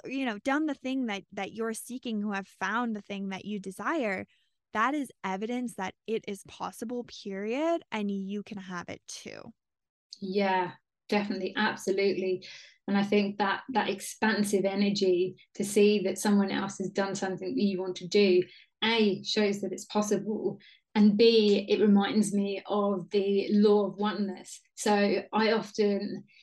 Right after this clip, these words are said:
Speaker 2: see that when I see someone in my field, whether it's online or in person, who's just achieved or created or, you know, manifested something that is really aligned with what I'm working towards,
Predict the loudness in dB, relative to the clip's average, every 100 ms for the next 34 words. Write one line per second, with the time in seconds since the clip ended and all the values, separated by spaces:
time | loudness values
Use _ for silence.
0 | -18 0 2 4 2 0 -2 -4 _ 0
1 | 2 4 4 2 2 0 0 0 0 0
2 | 0 -4 -4 -4 -2 0 2 2 -2 -4
3 | -4 -4 -6 -2 2 2 2 0 -2 -2
4 | -4 0 2 2 -2 -10 -8 -8 0 0
5 | 0 -6 -14 -20 _ -8 -2 2 2 2
6 | -2 -2 -2 -2 2 2 4 0 0 0
7 | -2 -2 -4 -4 -6 -4 -4 -2 0 0
8 | 0 -2 -6 -8 -6 -4 -2 -2 -2 -4
9 | -4 -2 -2 0 2 2 2 2 0 -2
10 | -4 -4 0 4 6 4 -2 -10 -2 -2
11 | -2 -6 -8